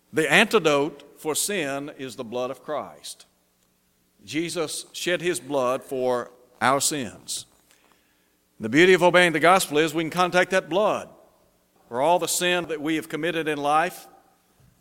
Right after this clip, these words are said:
can be washed away. So tonight we ask the question, are you a Christian? Have you obeyed the gospel?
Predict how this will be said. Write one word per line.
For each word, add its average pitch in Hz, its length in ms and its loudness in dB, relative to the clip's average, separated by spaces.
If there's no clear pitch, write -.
can 110 100 -12
be 120 80 -4
washed 135 380 2
away. 110 480 -2
So 160 140 -2
tonight 151 380 2
we 156 160 4
ask 160 220 4
the 165 80 -4
question, 139 500 0
are 113 100 -2
you 131 300 -2
a 147 80 -6
Christian? 87 580 -4
Have 107 120 -14
you 110 80 -8
obeyed 117 260 -6
the 139 80 -6
gospel? 127 560 -6